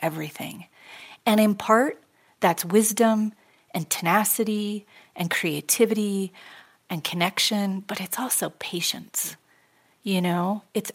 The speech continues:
absolutely patience. And there's a certain amount of patience that I think also makes us slow down, take a big look,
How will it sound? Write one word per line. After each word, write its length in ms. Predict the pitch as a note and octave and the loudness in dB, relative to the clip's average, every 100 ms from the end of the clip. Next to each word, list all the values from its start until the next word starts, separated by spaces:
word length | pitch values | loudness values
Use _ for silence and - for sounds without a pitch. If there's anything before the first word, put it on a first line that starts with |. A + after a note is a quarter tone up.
| A3+ | 0
absolutely 760 | A3 - - F#3 F3 - F3+ | 0 0 0 0 -2 -4 -8
patience. 720 | - F3+ F3 - - - - - | -6 -4 -2 -2 -4 -6 -8 -4
And 220 | G#3+ G3+ | 0 2
there's 360 | A3 A3+ A3+ G#3+ | 4 4 4 2
a 120 | - | -2
certain 380 | - - A#3+ B3 | -2 2 0 4
amount 520 | A#3+ G3+ G3 F#3+ F#3+ - | 2 4 4 4 0 -2
of 180 | F#3+ - | -6 -4
patience 520 | - F#3 F3+ G3 F#3 | -4 0 0 0 -4
that 200 | - F#3 | -2 -2
I 140 | F3+ F3+ | -2 -4
think 480 | - G3 F#3 - - - - - - | -4 -4 -4 -8 -12 -16 -20 -20 -2
also 460 | G#3+ G#3 G#3+ - G3 | 6 6 6 2 -2
makes 380 | F3+ F3 - F#3+ | -2 -4 -4 -2
us 360 | E3+ E3+ - - _ _ _ _ _ - | -2 -2 -6 -8 _ _ _ _ _ -6
slow 360 | - - F#3 F3+ | -2 4 4 4
down, 380 | E3+ F3+ C4 - _ _ _ _ _ _ _ _ _ _ _ _ _ _ _ | 2 0 0 -2 _ _ _ _ _ _ _ _ _ _ _ _ _ _ _
take 340 | - G3+ F#3+ | 2 4 4
a 40 | F3+ | 0
big 220 | F3+ E3 | -2 -2
look, 520 | E3 F3+ C4+ - - | -2 0 0 -2 -14